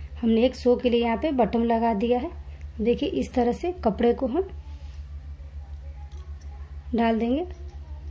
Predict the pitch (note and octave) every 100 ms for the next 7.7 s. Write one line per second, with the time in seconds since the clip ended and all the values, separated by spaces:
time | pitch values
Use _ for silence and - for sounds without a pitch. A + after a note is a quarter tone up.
0 | - - - - - - - - - -
1 | - - - - - A3 A#3+ A#3 A#3 B3+
2 | B3 A3+ A3+ - C4+ A#3+ - F4+ - -
3 | - - - - - - - - - -
4 | - A#3+ A#3+ A#3 A3+ F3+ F#3+ F3+ F#3+ -
5 | - - - A3 B3 B3+ B3 A#3+ - G#3+
6 | B3+ B3 A#3 A#3+ A#3+ A#3+ C4 E4 - -
7 | B3 A3+ A3+ A#3+ A#3 - D4+